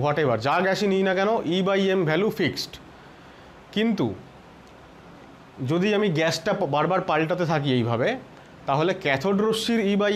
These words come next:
M-টা fixed হলেও anode রশ্মির ক্ষেত্রে কিন্তু E by M আলাদা। কেন আলাদা? কারণ যখন আমি hydrogen গ্যাস নিচ্ছি,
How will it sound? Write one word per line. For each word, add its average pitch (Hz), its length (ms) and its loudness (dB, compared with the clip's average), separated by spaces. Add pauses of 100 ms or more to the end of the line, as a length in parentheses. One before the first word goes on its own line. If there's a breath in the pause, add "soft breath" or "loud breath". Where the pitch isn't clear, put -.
(160)
M-টা 220 360 0 (120)
fixed 202 300 -4
হলেও 170 460 0 (560 loud breath)
anode 196 420 2
রশ্মির 208 340 -2
ক্ষেত্রে 180 340 -2
কিন্তু 170 320 -2
E 135 160 -2 (100)
by 139 140 2 (220)
M 220 40 -2 (180)
আলাদা। 104 360 0 (440)
কেন 185 200 0
আলাদা? 190 260 -2 (500 loud breath)
কারণ 185 260 0 (460)
যখন 147 260 0
আমি 196 120 2
hydrogen 175 440 0
গ্যাস 185 220 0
নিচ্ছি, 170 280 -2